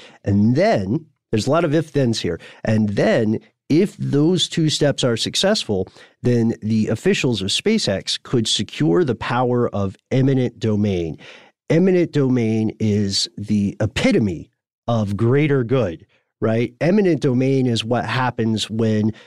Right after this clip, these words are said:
you lose, uh, several feet or, of your front yard because a road needs to be widened.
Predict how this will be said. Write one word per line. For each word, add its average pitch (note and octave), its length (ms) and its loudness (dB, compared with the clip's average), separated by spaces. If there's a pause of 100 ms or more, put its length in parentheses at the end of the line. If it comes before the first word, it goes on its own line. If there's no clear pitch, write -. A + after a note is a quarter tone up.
(140)
you A2 380 2
lose, C3 640 2
uh, G#2+ 300 0
several A#2+ 400 0
feet - 500 -2
or, G#2 260 0 (100)
of A2+ 160 0
your G2+ 240 0
front - 340 -2
yard G2 500 -2 (300)
because G#2 240 0
a G2 60 0
road A2+ 420 0
needs G2 300 -2
to F#2+ 80 -4
be E2+ 120 -4
widened. E2 640 -6